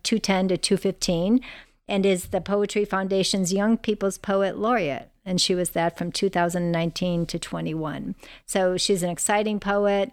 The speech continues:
and I'm really happy to be introducing her. And then next in November, we will have Joe Hutchinson.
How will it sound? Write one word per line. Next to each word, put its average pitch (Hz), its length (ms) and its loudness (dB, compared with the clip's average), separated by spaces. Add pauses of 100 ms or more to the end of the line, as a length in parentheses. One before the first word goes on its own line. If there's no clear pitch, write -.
(160)
and 180 220 0
I'm 175 180 0
really 170 420 2
happy 160 380 -2
to 165 460 0
be 160 360 -2
introducing 170 580 2
her. 160 380 -6 (800)
And 180 140 -2
then 185 280 2 (360)
next 190 420 0
in 208 140 0
November, 190 480 0
we 196 160 2
will 196 80 2
have 180 320 0
Joe 180 160 4
Hutchinson. 165 920 -4